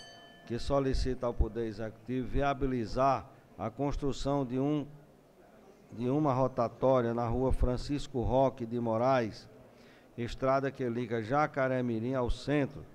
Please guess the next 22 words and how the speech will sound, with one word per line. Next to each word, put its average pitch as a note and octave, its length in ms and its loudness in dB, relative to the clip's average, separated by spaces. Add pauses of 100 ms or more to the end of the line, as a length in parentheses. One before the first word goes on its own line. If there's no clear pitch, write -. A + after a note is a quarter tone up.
(280)
nas C3 280 -2
proximidades B2 800 -4
do A2+ 100 -6
prédio A#2 640 -4
onde B2 360 -4
funciona A#2 600 -6
a A#2+ 60 -6
Secretaria A2+ 640 -6
Municipal A2+ 560 -8
de - 80 -18
Saúde. F2+ 320 -8 (880)
Indicação C3+ 840 -2 (640)
trinta D3+ 340 -2
e B2 60 -4
cinco B2+ 360 -2
trinta A#2+ 360 -4
e A2 40 -2
oito, C3+ 300 -2
da A#2 140 -2
vereadora A2 760 -4
Régia A2+ 400 -2
Davi, G#2 500 -4